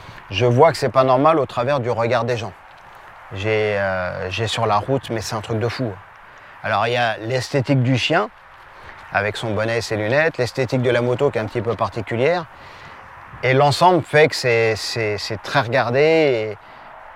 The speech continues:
mais c'est, c'est amical. Les gens, quand je suis au feu rouge, a-, arrêtent leur voiture, descendent, viennent me voir, ils me demandent souvent d'ailleurs, je peux la caresser ? Je dis oui, elle est dans le panier, vous pouvez y aller, je suis à côté, y a pas de souci.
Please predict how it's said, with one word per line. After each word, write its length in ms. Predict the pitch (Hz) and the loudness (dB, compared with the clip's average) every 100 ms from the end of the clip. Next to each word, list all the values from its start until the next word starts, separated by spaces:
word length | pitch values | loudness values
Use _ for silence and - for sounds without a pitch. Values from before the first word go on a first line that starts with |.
| - - - - | -20 -18 -18 -8
mais 200 | 127 131 | 0 0
c'est, 180 | - 131 | 2 2
c'est 140 | - | 4
amical. 520 | 190 180 185 160 147 104 | 6 6 6 4 2 -2
Les 180 | 117 117 | -2 0
gens, 180 | 139 143 | 0 0
quand 100 | 123 | 0
je 40 | |
suis 100 | 139 | 0
au 60 | 123 | 0
feu 100 | 131 | 4
rouge, 300 | 143 147 117 | 4 4 2
a-, 240 | 107 98 | 2 2
arrêtent 260 | 110 120 123 | 2 2 0
leur 120 | 117 | 0
voiture, 340 | 113 107 151 | 0 0 2
descendent, 340 | 123 - 135 131 | 2 0 0 0
viennent 220 | 120 113 | 0 0
me 60 | |
voir, 360 | 107 127 156 160 | 2 2 4 2
ils 40 | |
me 60 | 127 | 0
demandent 360 | 131 147 170 151 | 4 4 4 2
souvent 300 | 151 147 156 | 0 2 2
d'ailleurs, 280 | 131 147 | 2 0
je 80 | 135 | -4
peux 100 | - | 0
la 120 | 139 | 0
caresser ? 500 | 135 131 131 120 175 | 2 0 -2 -2 -2
Je 60 | 170 | -2
dis 80 | 147 | -2
oui, 140 | 254 | 0
elle 60 | 170 | 2
est 40 | |
dans 100 | 117 | 0
le 60 | 117 | -2
panier, 400 | 117 117 147 185 - - - - - - | -2 -2 -2 -4 -10 -20 -20 -20 -12 -8
vous 80 | |
pouvez 220 | 117 131 123 | 0 4 4
y 20 | |
aller, 120 | 135 | 4
je 80 | 151 | 2
suis 100 | 123 | -2
à 40 | |
côté, 220 | 117 120 | -2 -2
y 40 | 147 | -2
a 60 | |
pas 120 | 123 123 | -2 -4
de 60 | |
souci. 280 | 139 117 | -4 -6